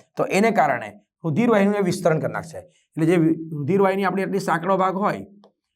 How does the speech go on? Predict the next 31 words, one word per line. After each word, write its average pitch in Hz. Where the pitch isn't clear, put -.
તો -
એનો 202
વિસ્તાર 202
વધારી 170
દે. 95
તો 139
થયું 202
શું? -
અંદરનું 165
દબાણ 143
ઘટી 190
ગયું, 151
પણ 165
લોહી 175
એટલા 220
ફોર્સથી 220
જ 170
જશે. 147
તો 165
એક 175
ફાયદો 170
અહીંયા 165
કરી 160
આપે 156
છે. 175
હા, 180
આનું 202
બીજું 170
કામ 233
શું 123
છે? 107